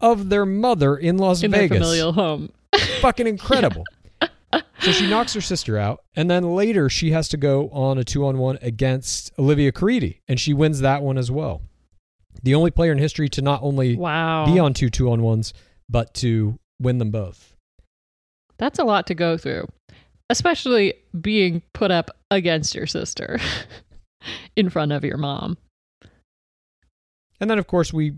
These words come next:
Speaker 1: you know, come all the way to present with Jacinia Cruz and M J being forced into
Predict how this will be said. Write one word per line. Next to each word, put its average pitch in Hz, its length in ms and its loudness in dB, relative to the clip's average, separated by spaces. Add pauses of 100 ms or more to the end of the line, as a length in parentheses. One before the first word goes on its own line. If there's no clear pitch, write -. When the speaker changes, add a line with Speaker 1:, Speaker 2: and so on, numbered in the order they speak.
Speaker 1:
you 165 120 0
know, 131 100 4
come 147 200 0
all 127 100 2
the 139 80 2
way 139 100 2
to 123 60 -2
present 123 360 2
with 104 120 -2
Jacinia 117 440 2
Cruz 120 280 2
and 110 80 -2
M 117 200 0
J 104 220 -2
being 101 260 -4
forced 110 360 -4
into 98 340 -2